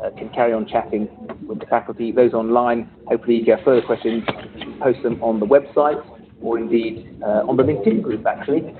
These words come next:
you're not a member, get in touch, and we'll extend the invite to you. There's a B T R M group on LinkedIn. Right, so let's kick off. Welcome. My name's Morad Chowdhury. Uh, on my left is Doctor Ed Bass, and on my right is Peter Eisenhardt,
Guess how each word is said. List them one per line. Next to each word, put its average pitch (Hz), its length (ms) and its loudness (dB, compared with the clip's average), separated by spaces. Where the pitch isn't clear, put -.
you're 135 100 -4
not 123 80 -2
a 120 40 -4
member, 123 240 0
get 127 160 6
in 117 120 2
touch, - 320 0
and 113 100 -6
we'll 113 160 -2
extend - 260 -6
the 113 60 2
invite 107 380 -2
to 101 60 -6
you. 104 40 -8
There's 104 160 -6
a 110 60 -2
B 117 160 -2
T 117 160 -2
R 117 100 4
M 110 80 0
group 110 220 0
on 107 120 0
LinkedIn. 104 400 -4
Right, 233 200 6
so 214 80 6
let's 202 160 6
kick 240 160 2
off. 262 260 4
Welcome. 220 320 4
My 202 120 4
name's 170 180 -2
Morad 160 360 2
Chowdhury. 220 400 2
Uh, 120 220 4
on 147 140 0
my 139 160 6
left - 340 4
is 135 300 6
Doctor 147 240 2
Ed 135 260 2
Bass, 208 280 6
and 127 160 2
on 123 80 0
my 120 100 0
right 135 380 2
is 127 140 -2
Peter 120 260 2
Eisenhardt, 151 600 2